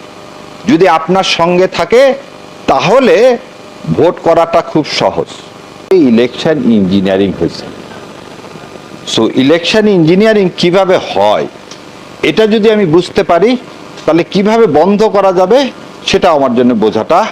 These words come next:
সহজ। আবার বলে দিচ্ছি, ইলেকশন ইঞ্জিনিয়ারিং কিভাবে হয়েছে অতীতে, এটা যদি বোঝা যায়, তাহলে সামনে ইলেকশন ইঞ্জিনিয়ারিংটা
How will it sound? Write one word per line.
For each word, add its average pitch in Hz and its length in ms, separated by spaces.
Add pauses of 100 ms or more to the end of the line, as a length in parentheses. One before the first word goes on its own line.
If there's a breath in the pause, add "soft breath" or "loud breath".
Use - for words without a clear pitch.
(500)
সহজ। 156 280 (640)
আবার 180 260
বলে 135 260
দিচ্ছি, 82 280 (1080)
ইলেকশন 214 640 (100)
ইঞ্জিনিয়ারিং 180 840 (960)
কিভাবে 208 560 (140)
হয়েছে 185 420
অতীতে, 185 640 (560)
এটা 214 300
যদি 226 300
বোঝা 151 520
যায়, 175 380 (440)
তাহলে 151 240
সামনে 190 560
ইলেকশন 196 540
ইঞ্জিনিয়ারিংটা 175 840